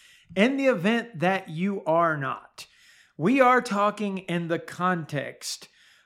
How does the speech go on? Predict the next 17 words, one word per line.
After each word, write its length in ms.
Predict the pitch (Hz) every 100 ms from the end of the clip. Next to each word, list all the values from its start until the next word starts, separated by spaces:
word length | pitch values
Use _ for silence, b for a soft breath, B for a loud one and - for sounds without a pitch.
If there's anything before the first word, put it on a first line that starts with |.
| b
of 520 | 175 175 170 156 143 - 175
a 480 | 165 160 147 131 -
child 400 | - 196 254 254
of 100 | 170
God, 520 | 165 170 185 202 160
a 80 | 139
Christian, 640 | - 202 208 208 214 233
specifically 720 | - 156 143 202 196 202 196 160
those 320 | 156 180 156
addressed 400 | 139 160 175 -
by 180 | 147 139
Peter 460 | - 190 185 180
as 260 | 147 139 131
Gentiles 680 | 147 180 170 180 170 170 151
who 160 | 156
have 300 | 143 143 139
been, 300 | 147 143 139